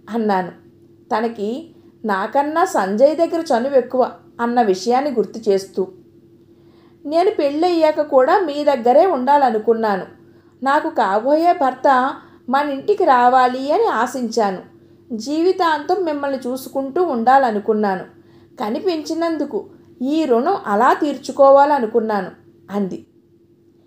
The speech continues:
ఎంతో అమాయకమైన మాటలవి. పిల్లల్ని కని పెంచడం అనేది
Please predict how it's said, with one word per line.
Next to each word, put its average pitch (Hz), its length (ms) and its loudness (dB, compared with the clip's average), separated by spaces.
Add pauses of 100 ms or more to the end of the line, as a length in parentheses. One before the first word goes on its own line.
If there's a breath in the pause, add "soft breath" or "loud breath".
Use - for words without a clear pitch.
(220)
ఎంతో 226 600 -2 (120)
అమాయకమైన 320 840 2
మాటలవి. 233 600 -2 (1080)
పిల్లల్ని 370 480 2
కని 277 260 -4
పెంచడం 285 500 0
అనేది 247 560 -4